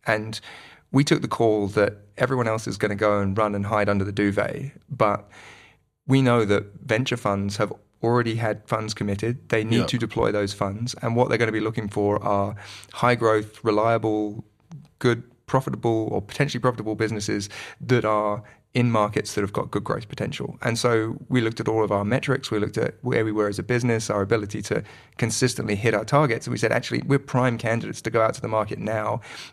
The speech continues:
Speaker 1: Everyone's zigging and we're gonna zag." And rather than put things off and slow down, we've never been ones not to kind of face the stuff head on. So we went out to the wider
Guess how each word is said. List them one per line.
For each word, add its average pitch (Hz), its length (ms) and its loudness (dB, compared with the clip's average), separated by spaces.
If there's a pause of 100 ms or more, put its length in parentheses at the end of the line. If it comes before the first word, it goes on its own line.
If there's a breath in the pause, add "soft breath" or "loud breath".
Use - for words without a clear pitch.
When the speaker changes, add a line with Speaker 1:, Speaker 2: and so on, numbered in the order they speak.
Speaker 1:
Everyone's 120 500 2 (160)
zigging 117 400 2
and 107 80 -4
we're 113 140 2
gonna 104 160 0
zag." 110 480 0
And 120 180 0
rather 127 280 4
than 113 240 -2 (400 loud breath)
put 143 160 2
things 120 180 2
off 107 240 4
and 101 140 -2
slow 113 260 2
down, 101 280 2
we've 104 120 -2
never 120 220 4
been 104 160 -2
ones 101 320 -2
not 107 180 -2
to - 100 -10
kind 104 200 -4
of 101 40 -6
face 104 200 -2
the 117 80 -8
stuff 104 220 -4
head 107 140 -2
on. 139 220 0
So 104 300 0 (480 loud breath)
we 117 100 4
went 113 160 2
out 110 220 0
to 107 100 -4
the 101 340 0
wider 107 360 0